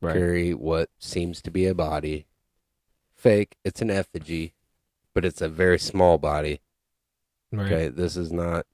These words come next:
Speaker 2: six two, two hundred and fifteen pound Bob.
Speaker 1: Right.
Speaker 2: Like, this is a small body. And there's an altar out in front of the owl. They carry it down there. They light the fire.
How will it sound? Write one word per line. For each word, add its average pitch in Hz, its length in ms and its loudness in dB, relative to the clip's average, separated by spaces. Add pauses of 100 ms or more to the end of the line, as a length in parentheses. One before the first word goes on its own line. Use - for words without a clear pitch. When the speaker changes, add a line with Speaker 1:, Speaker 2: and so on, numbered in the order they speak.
(500)
Speaker 2:
six - 380 -6
two, 87 480 0 (1600)
two 82 180 0
hundred 82 280 -2
and 82 260 -10
fifteen 85 480 -4
pound 80 460 -2
Bob. 80 420 0 (420)
Speaker 1:
Right. 101 200 -2
Speaker 2:
Like, 95 100 -6 (640)
this 95 120 -2
is - 60 -6
a 90 100 -2
small 76 340 -6
body. 67 380 -6 (1400)
And 85 560 -2
there's 90 200 -2
an 107 80 2
altar 95 460 2
out 87 220 0
in 87 80 -8
front 110 220 2
of 120 60 4
the 123 140 6
owl. 90 360 4 (180)
They - 100 -8
carry 92 340 -4
it 95 80 -6
down 92 280 0
there. 92 320 2 (140)
They 73 80 -4
light 82 300 -2
the 67 80 -10
fire. 95 560 2